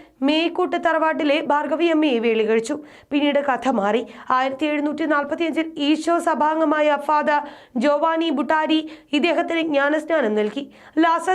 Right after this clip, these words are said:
ദേവസഹായം പിള്ള എന്ന പേര് സ്വീകരിച്ചു. തിരുവിതാംകൂർ രാജാവിന്റെ കീഴിലെ ഉദ്യോഗസ്ഥനായിരുന്നു അന്ന് അദ്ദേഹം. ഭാര്യ ഭാർഗവി അമ്മാളും ജ്ഞാനസ്നാനം സ്വീകരിച്ച് ക്രിസ്തുമതത്തിൽ ചേർന്നു.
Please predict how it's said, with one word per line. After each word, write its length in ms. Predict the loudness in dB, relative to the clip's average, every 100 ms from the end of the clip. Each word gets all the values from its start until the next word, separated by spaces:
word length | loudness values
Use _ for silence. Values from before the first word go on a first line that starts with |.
| 2
ദേവസഹായം 560 | 0 0 0 2 0 0
പിള്ള 160 | 0 2 0
എന്ന 120 | -2
പേര് 200 | -2 -4 -4
സ്വീകരിച്ചു. 480 | -6 -2 -2 -2 -8 -12 -20 -6
തിരുവിതാംകൂർ 600 | -2 -2 0 0 0 -2 0
രാജാവിന്റെ 480 | 0 0 -2 -2 -2
കീഴിലെ 260 | -2 2 2 2
ഉദ്യോഗസ്ഥനായിരുന്നു 760 | 0 -2 -2 -2 0 0 0
അന്ന് 120 | 0 0
അദ്ദേഹം. 300 | 0 -2 -4 -10 -20 -8 0
ഭാര്യ 320 | 2 2 2 2
ഭാർഗവി 380 | 0 2 2 2
അമ്മാളും 340 | 2 0 0 0
ജ്ഞാനസ്നാനം 540 | 0 2 0 0 0 -2 -4
സ്വീകരിച്ച് 460 | -4 -2 -4 -4 -6
ക്രിസ്തുമതത്തിൽ 580 | -6 -2 0 0 0 -2 0
ചേർന്നു. 280 | 0 0